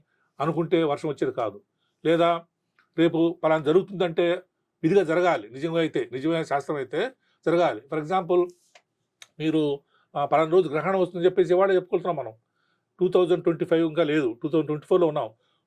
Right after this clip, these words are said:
టూ థౌజండ్ ట్వంటీ ఫైవ్లో కాదు, టూ థౌజండ్ థర్టీలో, టూ థౌజండ్ సెవెంటీ ఫైవ్లో ఏ రోజు, ఆ, సూర్యగ్రహణం వస్తుంది, ఎంతసేపు ఏ రోజు ఏ కాలంలో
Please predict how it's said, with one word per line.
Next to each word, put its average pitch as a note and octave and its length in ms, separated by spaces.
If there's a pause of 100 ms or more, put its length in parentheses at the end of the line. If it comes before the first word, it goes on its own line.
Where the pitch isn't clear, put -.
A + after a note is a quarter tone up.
టూ F3+ 100
థౌజండ్ F3+ 200
ట్వంటీ D#3+ 200
ఫైవ్లో F3+ 260
కాదు, C#3+ 280
టూ F3+ 80
థౌజండ్ F3+ 260
థర్టీలో, D#3 360 (1300)
టూ F3+ 80
థౌజండ్ E3 580
సెవెంటీ E3+ 300
ఫైవ్లో F3 540 (300)
ఏ E3+ 200
రోజు, F#3 680 (540)
ఆ, D#3 320 (240)
సూర్యగ్రహణం D#3+ 440
వస్తుంది, D3 520 (220)
ఎంతసేపు F#3 560
ఏ D#3+ 180
రోజు E3 260
ఏ D3+ 120
కాలంలో D#3+ 560